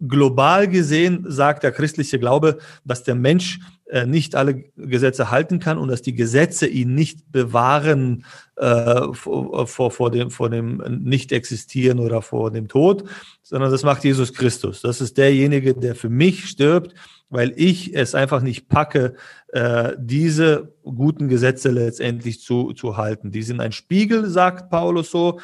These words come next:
die zeigen mir, wer ich eigentlich bin, was so die Messlatte ist, das Ideal und wo ich stehe, spornt mich an, besser zu werden,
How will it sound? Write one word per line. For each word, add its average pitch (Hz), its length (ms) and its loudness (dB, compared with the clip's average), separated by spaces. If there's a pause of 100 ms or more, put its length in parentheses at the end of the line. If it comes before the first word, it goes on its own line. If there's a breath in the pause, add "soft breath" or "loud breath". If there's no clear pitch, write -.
(120)
die 120 120 -6
zeigen 147 480 2
mir, 151 380 2
wer 123 100 -2
ich 120 180 -2
eigentlich 120 460 -4
bin, 202 380 2 (140 loud breath)
was 123 200 -2
so 127 100 -2
die 113 100 -4
Messlatte 170 600 2
ist, 156 260 -2
das 107 140 -12
Ideal 120 560 0
und 117 160 -4
wo 127 120 -2
ich 165 180 -4
stehe, 170 420 -2 (320 loud breath)
spornt 143 420 0
mich 123 220 0
an, 143 180 0
besser 156 320 2
zu 135 180 -4
werden, 139 360 -2